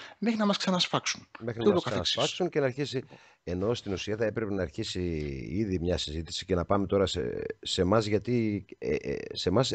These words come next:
Speaker 2: δεν έχει εκδηλωθεί ακόμα τρομοκρατική επίθεση. Όμως το, το ισλαμικό στοιχείο είναι ισχυρότατο στην Ελλάδα, έτσι.
Speaker 1: Εγώ πιστεύω εμάς θα μας διαλύσουν και απότομα. Με το παραμικρό και μπορεί να δώσει και εντολή και ο Ερντο-, Ερντογάν.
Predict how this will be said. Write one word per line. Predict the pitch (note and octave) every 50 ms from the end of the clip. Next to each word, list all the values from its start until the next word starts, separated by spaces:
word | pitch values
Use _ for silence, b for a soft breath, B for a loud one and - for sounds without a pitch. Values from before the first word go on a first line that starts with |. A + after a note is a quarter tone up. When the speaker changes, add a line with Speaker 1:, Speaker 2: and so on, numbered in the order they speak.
| -
Speaker 2:
δεν | - F#2 C3+ E3
έχει | E3 - C#3
εκδηλωθεί | A2+ G#2+ G2 G#2 F#2+ F#2 - G#2 F#2+
ακόμα | F2+ - - F2+ F2 E2
τρομοκρατική | D#2+ D#2+ D#2+ E2 C#2 D#2+ D#2 C#2 D2 - E2+
επίθεση. | D#2 - - C#2+ - - C#2 - - D#2+ A2 B2 - _ _ _ _ _ _ _ _ _ b b b b b b b b b b b
Όμως | - D3 B2+ G#2+ A2+ C3 -
το, | - - - - _
το | - F#2+
ισλαμικό | F2+ - G2+ F2+ E2+ E2+ - - D3
στοιχείο | - - - - - C#3 D#3+
είναι | E3 E3 E3 F3
ισχυρότατο | D#3+ - - - E3+ - - G#2+ - - F#2+ - - - - - _ _
στην | - - - F#2 F2
Ελλάδα, | E2 D#2 D2+ C#2 C2 B1+ B1+
έτσι. | C2+ C#2 - A#2 A#2 F#2+ C#2+ - _ _ _ _ _ _ _ _ _ _ _ _ _ _ _ _ _ _ _ _
Speaker 1:
Εγώ | - A#2+ A2 C#3 D#3
πιστεύω | - C#3+ - - D#3+ D3+ D3 C#3+
εμάς | B2+ A#2+ B2+ D3+ D3+
θα | - D3+
μας | C#3 C3 B2
διαλύσουν | B2+ B2 B2 C3+ D3+ C#3 - - G2
και | F#2 F#2
απότομα. | G#2 G#2 - C#3+ C3 - F2+ F2 F2 F2 - - _ B B B B B B B B B B B B _ - A2 A2+ A2 A2
Με | A2 A2
το | A#2 B2+
παραμικρό | A2+ C3 B2 B2 A#2+ B2 - - D#3 D3 C3
και | - C3+
μπορεί | A#2 A2+ A2 C3
να | D3+ D3
δώσει | C#3 D#3 D#3+ - -
και | - C#3+
εντολή | B2+ B2 B2+ C3+ D#3
και | D3+ D3
ο |
Ερντο-, | C3+ A#2+ B2+ B2 B2 A2+ -
Ερντογάν. | B2 A#2 A2+ B2 A#2+ B2 D3+ C#3+ G#2+ F2 F2+